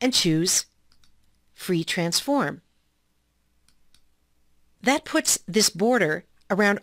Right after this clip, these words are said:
all the contents of the selected layer. So if there were more artwork on the same layer, all of it would be encompassed within that border and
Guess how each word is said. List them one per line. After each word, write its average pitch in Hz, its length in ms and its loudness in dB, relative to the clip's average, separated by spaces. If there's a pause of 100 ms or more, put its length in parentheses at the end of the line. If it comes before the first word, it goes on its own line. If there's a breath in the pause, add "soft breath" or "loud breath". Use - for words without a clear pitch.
all 262 240 0
the 302 100 -2
contents 170 640 0
of 190 160 0
the 202 80 2
selected 180 500 -2
layer. 226 360 0 (340 loud breath)
So - 200 4
if 202 120 2
there 208 120 4
were 190 180 4
more 208 320 4
artwork 208 420 0
on 175 100 0
the 165 60 -2
same 262 320 2
layer, 254 340 2 (440 soft breath)
all 262 220 2
of 160 120 0
it 165 180 -4
would 175 140 -2
be 180 140 2
encompassed 170 500 -2
within 160 260 0
that 156 200 -2
border 180 340 0 (320 loud breath)
and 202 140 2